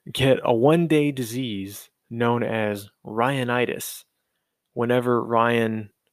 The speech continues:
was going to pitch. Ryan got so confident that he would actually tell players what pitches he was gonna throw the next time that he saw them,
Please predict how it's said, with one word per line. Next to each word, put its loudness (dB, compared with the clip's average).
was -4
going -4
to -20
pitch. -4
Ryan 2
got -2
so 2
confident 0
that -4
he -2
would 4
actually 0
tell -2
players 0
what -2
pitches 2
he -4
was -10
gonna -4
throw -10
the -8
next -6
time -6
that -6
he -8
saw -2
them, -10